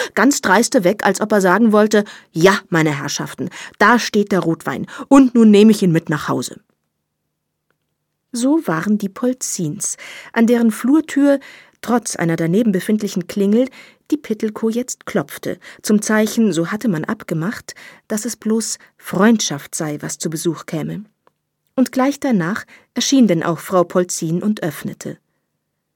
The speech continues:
Die nur drei Stuben zählende polzinsche Wohnung erfreute sich des Vorzugs eines Korridors, der aber freilich nicht größer war als ein aufgeklappter Spieltisch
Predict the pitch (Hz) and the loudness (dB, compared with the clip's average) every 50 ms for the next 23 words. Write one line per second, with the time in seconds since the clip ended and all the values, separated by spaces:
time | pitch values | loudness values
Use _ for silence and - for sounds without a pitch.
0 | _ _ _ _ _ - 233 233 233 226 214 208 185 190 220 247 - - - - | _ _ _ _ _ 2 4 6 6 4 2 0 -2 -2 -2 -2 -2 -4 -4 -2
1 | 214 226 240 226 220 208 214 - - 196 196 214 214 196 190 - - 170 165 - | 0 0 2 2 2 2 0 -2 0 2 4 4 4 2 2 0 -2 -4 -2 -2
2 | 214 214 208 - 170 147 156 160 196 214 214 220 233 240 - - - - - _ | -2 -2 0 -2 -4 -4 -2 0 2 4 4 4 2 0 -4 -10 -20 -20 -20 _
3 | _ - 226 214 - - 214 226 226 214 226 220 202 214 208 - 202 190 - - | _ -8 -8 -6 -4 -2 -2 -2 -2 -2 -2 -2 -2 -4 -4 -4 -8 -8 -8 -8
4 | - 202 196 196 196 - - 196 175 175 - - - - - 180 180 175 - - | -4 -2 -2 -2 -4 -4 -6 -6 -6 -6 -8 -12 -14 -10 -8 -6 -6 -6 -8 -8
5 | - - 240 226 196 175 170 180 185 185 180 180 - - - - - - - _ | -2 0 0 2 2 0 0 0 -2 -2 -2 -4 -6 -12 -16 -18 -20 -20 -20 _
6 | _ _ _ _ 208 208 214 160 156 175 170 - 196 190 180 180 175 - 190 175 | _ _ _ _ -4 -4 -2 -2 -2 -4 -4 -2 0 2 2 2 0 -2 -4 -6
7 | - - - 196 208 208 208 208 196 180 185 180 - - 165 160 - - 165 160 | -6 -4 0 0 0 2 2 -2 -2 -2 -2 -4 -4 -6 -8 -8 -8 -8 -8 -8
8 | - - 185 175 - - 180 175 - - 180 165 _ - 170 - - - - 233 | -4 -4 -4 -4 -4 -8 -12 -12 -10 -12 -12 -10 _ -10 -8 -8 -8 -6 -4 -4
9 | 220 208 214 - 170 147 - - - | -4 -4 -4 -8 -8 -8 -8 -12 -14